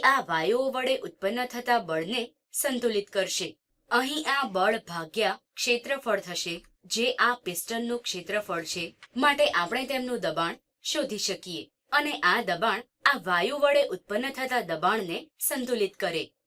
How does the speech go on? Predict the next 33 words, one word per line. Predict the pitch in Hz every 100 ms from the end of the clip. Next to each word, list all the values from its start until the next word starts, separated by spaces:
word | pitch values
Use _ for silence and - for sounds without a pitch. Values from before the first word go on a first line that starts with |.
| -
પરંતુ | - 302 311 330
અહીં | 269 277 311 -
વાયુ | 160 170 247 240 _ 185
બધી | 233 226 311
જ | 277
દિશામાં | 196 185 185 180 226 - _
દબાણ | 294 254 247 233 202
ઉત્પન્ન | - 202 190
કરે. | 190 170 165 - _ -
અહીં | 226 269 254
જેટલું | 277 277 269
દબાણ | 196 175 196 226
હોય | 180 160 156 - _ 202
એટલું | 233 254 269
જ | - 196
દબાણ | 185 165 160 - _ -
આ | 175
બાજુ | 190 196 196 196
હશે, | 190 196 190 190 _ _
એટલું | 208 233 254 277
જ | 214
દબાણ | 190 170 160 - _ -
આ | 190 208
બાજુએ | 233 214 226 220
હશે | 175 175 - 165 - -
અને | 269 277
તેટલું | - 202 208 262
જ | 214
દબાણ | 185 175 175 165 _ _
અહીં | 294 339 427
તળિયે | 240 208 214 202
પણ | 190 175
હશે. | 170 160